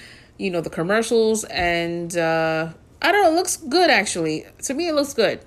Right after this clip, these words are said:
Um, I don't know how long this movie is, but it is rated R. And I think that's a first for D C Comics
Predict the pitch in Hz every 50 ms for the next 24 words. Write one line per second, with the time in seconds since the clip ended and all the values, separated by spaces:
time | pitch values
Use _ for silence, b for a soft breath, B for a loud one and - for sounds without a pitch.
0 | - - - - - - - - - - - - - _ - - B B B B
1 | B B B B B - - - - - - - - - - - - - - 180
2 | 190 185 185 185 180 180 175 - - 285 - 403 311 240 220 214 240 254 262 262
3 | 247 247 240 226 202 190 - 214 240 254 226 202 190 180 170 - 185 170 175 170
4 | 160 - - - 190 180 196 247 403 403 277 214 202 208 196 190 180 160 151 170
5 | 196 170 139 131 147 151 - - - - - - - - - 208 185 175 175 175
6 | - 370 381 - 320 302 302 - 208 220 - 233 226 233 226 - - 214 185 175
7 | 180 208 214 208 - 226 202 175 - 202 214 226 190 156 147 - - - B